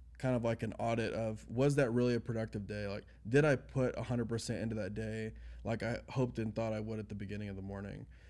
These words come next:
Um, and a lot of times just by doing that, just, like, tracking, you know, what you eat, you can look back and be like, "Hmm,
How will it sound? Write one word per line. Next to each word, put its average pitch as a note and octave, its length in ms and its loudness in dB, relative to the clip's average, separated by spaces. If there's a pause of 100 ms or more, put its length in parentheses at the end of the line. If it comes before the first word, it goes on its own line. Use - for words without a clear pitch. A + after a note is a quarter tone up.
(220)
Um, G#2 280 -2
and B2 100 2
a - 20 4
lot D#3+ 140 2
of F3 60 -4
times C#3+ 260 2
just B2+ 260 2
by B2 140 2
doing A#2+ 240 4
that, A#2 160 2
just, B2 160 0
like, A2+ 180 0
tracking, A#2 500 0
you A2+ 60 2
know, A#2+ 120 4
what A2+ 180 2
you A#2+ 160 -2
eat, A#2+ 180 4
you G#2+ 100 2
can A2 140 0
look A#2 200 0
back A2+ 200 0
and A2 80 -2
be A2 80 -2
like, G#2 280 -4 (220)
"Hmm, B2 260 4